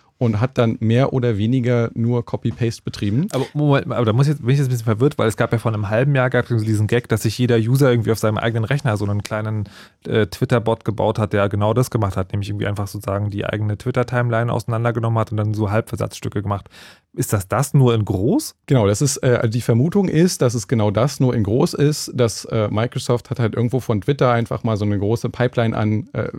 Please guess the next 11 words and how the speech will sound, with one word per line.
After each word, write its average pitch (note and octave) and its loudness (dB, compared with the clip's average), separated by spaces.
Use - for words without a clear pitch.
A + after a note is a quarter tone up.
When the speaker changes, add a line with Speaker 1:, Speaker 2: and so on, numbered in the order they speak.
Speaker 1:
Live-Tweets C3+ -2
vermutlich A#2+ -2
abgegriffen C#3+ -2
und, - -8
und B2 -2
darauf, A2+ 0
äh, G#2+ 2
diesen G2 0
Bot C3+ 0
trainiert D#3 0
und, A2+ -2